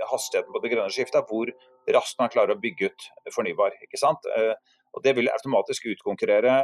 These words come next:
eh, fossilt. Så det er det, det er det viktigste. Men av det som er igjen av fossil etterspørsel, så er det om å gjøre å få mest mulig av, av,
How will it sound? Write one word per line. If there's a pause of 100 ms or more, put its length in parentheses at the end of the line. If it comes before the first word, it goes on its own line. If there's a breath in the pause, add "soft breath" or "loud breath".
(140)
eh,
fossilt. (440)
Så
det
er
det,
det
er
det
viktigste.
Men
av
det
som
er
igjen
av
fossil
etterspørsel,
så
er
det
om
å
gjøre
å
få
mest
mulig
av,
av,